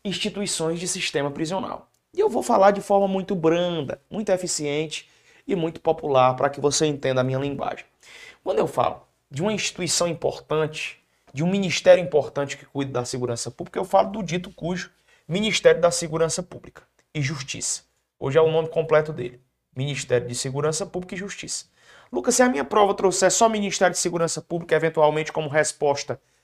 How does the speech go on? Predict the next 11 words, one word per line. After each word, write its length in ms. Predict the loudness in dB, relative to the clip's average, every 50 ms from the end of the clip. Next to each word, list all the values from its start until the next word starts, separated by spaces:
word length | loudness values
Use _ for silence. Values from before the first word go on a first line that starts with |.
| _ 2
a 60 | 4
uma 120 | 4 4 4
questão, 360 | 4 2 0 0 -2 -4 -2
tá 100 | -2 -2
certo? 380 | 0 4 4 4 4 4 0 _ _ 2
Tá. 320 | 4 6 6 4 2 -6 _ -20 -20 -20 -20 -20 _
Se 140 | -8 -6 0
trouxer, 640 | 4 4 4 4 4 0 0 2 4 4 2 2 _ _ _ _ _ _ _
<coughs> 300 | -12 -12 -8 -8 -8 -8 -8 _ _ _ _ _ _ _ _ _ _ _ _ _ _ _ _ _
se 180 | -6 -4 -4
trouxer 680 | 0 4 4 4 4 6 8 8 8 8 8 4 -2 _